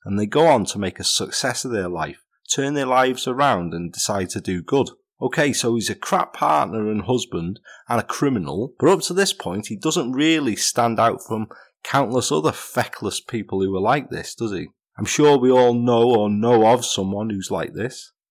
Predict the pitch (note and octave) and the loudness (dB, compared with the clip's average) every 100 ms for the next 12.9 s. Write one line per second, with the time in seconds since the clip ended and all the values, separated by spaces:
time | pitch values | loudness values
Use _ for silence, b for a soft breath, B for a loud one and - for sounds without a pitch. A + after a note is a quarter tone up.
0 | _ G#2 A2 - F#3+ G#3+ F#3+ G#3+ F#3 - | _ 0 2 2 4 2 2 0 0 0
1 | C#3 C3 C3+ C#3 - F#3+ - - D2+ - | 0 0 0 0 -2 -6 -4 -6 -10 -12
2 | - _ C#3+ C#3+ D3+ - D3+ C3+ B2 A2 | -14 _ -6 -2 -2 2 2 2 0 -2
3 | A2 A2 - G3 - - G3 A#2+ - G#2+ | -4 -4 -2 0 0 0 2 2 0 -2
4 | A#2 B2+ C3 A2+ - A2+ - B2+ D3+ - | -2 -2 -2 -2 0 -2 0 2 2 0
5 | C#2+ - - F2+ F#2 G2 A2+ G#2 F2+ - | -6 -6 -8 -8 -8 -4 0 0 0 0
6 | C3+ C#3+ B2+ D2+ D2+ E2+ - _ _ _ | 0 0 0 -2 -2 -8 -10 _ _ _
7 | - A2 - D#3 F#3+ G#3 F3 E3+ - D#3+ | -4 -2 2 4 4 4 0 -2 0 0
8 | C#3 A2 B2 A#2+ A#2+ D#2 F#2+ - G2+ - | 0 -2 -2 0 0 0 -4 -6 -6 -2
9 | A#2+ A2+ A2+ A2+ G#2 G2 G#2 A#2+ G#2 A2+ | 0 0 2 0 0 -2 0 0 0 -2
10 | F2+ F#2+ - A2 A#2+ G2 - A#2 A2 - | -4 -8 -8 -4 -2 -4 -2 -2 -2 -4
11 | A2+ C#3 D#3 - - B2 B2 - - - | -4 -2 -4 -4 -6 -4 -4 -4 -2 -2
12 | C3+ C3+ C#3 C3+ A#2+ - D#2+ - | 0 -2 -2 -2 -4 -6 -8 -8